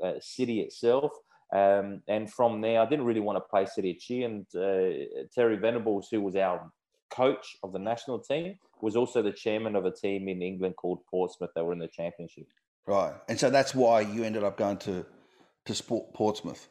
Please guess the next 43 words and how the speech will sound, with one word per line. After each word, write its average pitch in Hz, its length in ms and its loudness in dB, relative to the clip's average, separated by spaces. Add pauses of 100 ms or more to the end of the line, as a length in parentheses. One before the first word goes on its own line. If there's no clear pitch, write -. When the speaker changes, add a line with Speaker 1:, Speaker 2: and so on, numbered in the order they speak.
(160)
Speaker 1:
Yeah, 101 260 2
that's 104 220 0
why 95 180 4
I 92 40 0
ended 87 160 -2
up 76 80 -4
going 92 140 -2
to 87 60 -10
Portsmouth. 98 380 -2
I, 92 40 0
I 120 220 4
Speaker 2:
Yeah. 147 60 4
Speaker 1:
looked 180 200 2
at 147 100 6
it 139 100 6
and 120 120 0
I 123 80 2
go, 120 160 2
"Yes, 127 340 0
I 120 60 4
would 113 100 4
rather 120 320 2
be 98 200 -4
playing 104 420 -4
in 87 100 -10
Serie 90 320 -2
A 104 220 2
or 87 320 2
in 92 100 -8
the 87 80 -8
Premier 117 360 -2
League, 98 160 2
Speaker 2:
Yeah. 87 160 -2 (340)
Speaker 1:
but 95 120 -2
sometimes 113 720 0
you 101 140 0
need 101 160 -2
to 95 80 -4
take 95 260 -2
a 92 60 -10
step - 400 -4
back 143 280 2 (260)
Speaker 2:
Yeah. 113 160 2